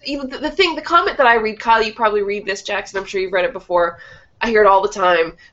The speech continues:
"Well, we have to give the robos a little bit of time because it's pretty new." Get, project us,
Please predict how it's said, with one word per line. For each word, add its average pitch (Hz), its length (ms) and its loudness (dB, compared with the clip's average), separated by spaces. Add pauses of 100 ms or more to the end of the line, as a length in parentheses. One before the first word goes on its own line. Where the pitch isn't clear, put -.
"Well, 226 300 4
we 262 80 2
have 339 120 -2
to 415 80 -16
give 349 280 -4
the 269 100 -8
robos 247 500 -4
a 196 40 -6
little 202 220 -6
bit 254 140 -10
of 262 60 -20
time 185 520 -4
because 175 260 -12
it's 175 160 -14
pretty 247 400 -8
new." 170 540 -4 (380)
Get, - 240 -6
project 381 440 0
us, - 380 -2